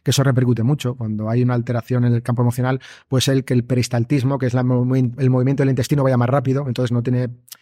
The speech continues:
capacidad el cuerpo de poder digerir bien y se, y las heces no son tan sólidas,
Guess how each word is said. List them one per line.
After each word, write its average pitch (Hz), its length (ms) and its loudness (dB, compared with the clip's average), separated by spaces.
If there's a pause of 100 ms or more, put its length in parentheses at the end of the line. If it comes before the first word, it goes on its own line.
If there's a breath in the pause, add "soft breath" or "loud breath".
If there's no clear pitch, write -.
(160 loud breath)
capacidad 131 440 -2
el 123 60 0
cuerpo 127 240 0
de 117 60 0
poder 123 160 2
digerir 131 320 0
bien 131 200 2
y 123 60 0
se, 123 300 -6
y 123 300 0
las 120 320 -4
heces 131 220 -4
no 123 80 0
son 120 160 -4
tan 117 160 -6
sólidas, 139 480 -2